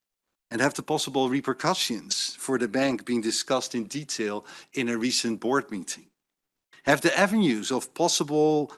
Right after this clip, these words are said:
di-, direct litigation against banks been considered? Has the coverage of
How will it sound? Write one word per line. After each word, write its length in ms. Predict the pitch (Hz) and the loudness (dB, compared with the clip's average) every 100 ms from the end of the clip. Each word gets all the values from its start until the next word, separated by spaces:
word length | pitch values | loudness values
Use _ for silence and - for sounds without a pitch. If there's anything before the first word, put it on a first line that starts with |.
| _ - | _ -16
di-, 200 | 104 123 127 | -2 0 2
direct 480 | - 151 170 151 - | 6 6 6 2 2
litigation 600 | 131 113 131 139 - 131 | 0 0 2 2 2 0
against 440 | 110 123 120 - | 0 0 -2 -4
banks 440 | - 120 117 - - - - - | -4 -4 -4 -6 -12 -18 -20 -4
been 240 | 131 131 | 0 0
considered? 680 | 107 120 107 175 139 82 - _ _ _ - - | 0 0 0 0 -2 -6 -18 _ _ _ -10 -2
Has 200 | 151 - | 0 2
the 140 | 147 | 0
coverage 800 | - - 220 170 113 - - - _ _ _ _ - | -2 0 0 0 -6 -6 -8 -10 _ _ _ _ -6
of 200 | 123 | -6